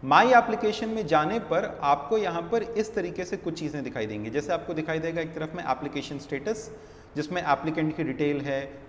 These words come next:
photo and signature है, education details हैं, document upload है, प्रीव्यू and confirm है। applicant detail के अंदर में आपको basically अपनी वही details, नाम, date of birth, ये सारी की सारी चीज़ें फिलअप करनी है। Basic information एकदम जो कि फिलअप करनी है।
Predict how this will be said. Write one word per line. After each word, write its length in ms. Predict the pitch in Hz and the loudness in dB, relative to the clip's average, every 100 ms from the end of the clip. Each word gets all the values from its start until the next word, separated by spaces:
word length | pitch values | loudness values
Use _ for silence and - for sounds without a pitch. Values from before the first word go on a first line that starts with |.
| - | 2
photo 220 | 156 156 165 | 4 4 0
and 100 | 160 | 0
signature 440 | 156 147 147 160 143 | -2 -2 -2 -2 -4
है, 220 | 147 147 | -4 -4
education 500 | 139 175 170 190 165 | -6 -4 -4 -4 -6
details 400 | 151 156 151 165 | -2 -2 -2 -6
हैं, 120 | 147 | -2
document 460 | 143 147 175 180 175 | -2 -2 -4 -4 -4
upload 340 | - 156 160 | -4 0 0
है, 100 | 202 | -2
प्रीव्यू 360 | - 139 131 147 | -2 -4 -2 -4
and 120 | 143 | -4
confirm 340 | 123 107 117 | -6 -6 -8
है। 1160 | 92 - - - - - - - - - - 226 | -12 -14 -18 -20 -20 -20 -20 -20 -20 -20 10 12
applicant 380 | 240 240 247 240 | 12 6 4 4
detail 300 | 226 214 226 | 6 8 8
के 60 | 226 | 6
अंदर 220 | 214 214 | 2 2
में 120 | 214 | 2
आपको 200 | 202 202 | 0 0
basically 400 | 185 185 185 196 | -2 -2 -2 0
अपनी 180 | 196 196 | 0 -2
वही 220 | 175 185 | -2 -2
details, 540 | 160 160 175 175 170 - | -2 -2 0 -2 -4 -4
नाम, 260 | 165 165 | -2 0
date 200 | 156 160 | 0 0
of 80 | 156 | 0
birth, 200 | 156 156 | 0 0
ये 60 | 160 | -4
सारी 200 | 156 147 | -2 -4
की 60 | 147 | -4
सारी 180 | 143 | -6
चीज़ें 200 | 147 139 143 | -4 -6 -4
फिलअप 280 | 127 123 156 | -4 -2 -2
करनी 220 | 143 147 | -2 -4
है। 100 | 160 - 117 | -6 -10 0
Basic 360 | 160 170 214 180 | 2 4 0 -2
information 600 | 165 165 147 139 160 147 | -2 -2 -2 -4 -4 -6
एकदम 260 | 131 147 | -4 -4
जो 80 | 135 | -4
कि 120 | 135 | -6
फिलअप 280 | 139 127 127 | -6 -4 -4
करनी 200 | 151 135 | -4 -6
है। 160 | 139 | -8